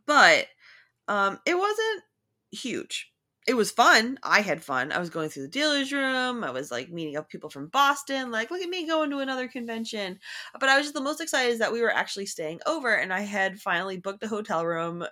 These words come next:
in my nineteen years of life by myself for my friends. You know, I felt like the adult because I was the oldest person in the room. Woo! You know, like, big whoop. And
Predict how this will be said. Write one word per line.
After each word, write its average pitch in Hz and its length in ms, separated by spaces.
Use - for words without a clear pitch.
in 160 440
my 175 120
nineteen 180 800
years 175 320
of 175 140
life 143 360
by 156 180
myself 185 680
for 170 200
my 254 160
friends. 196 840
You 165 100
know, 170 400
I 175 140
felt 226 200
like 226 200
the 233 140
adult 180 360
because 175 320
I 160 140
was 180 160
the 208 140
oldest 208 380
person 220 320
in 247 120
the 277 100
room. 214 480
Woo! 330 560
You 165 120
know, 160 180
like, - 200
big 392 280
whoop. 147 280
And 226 580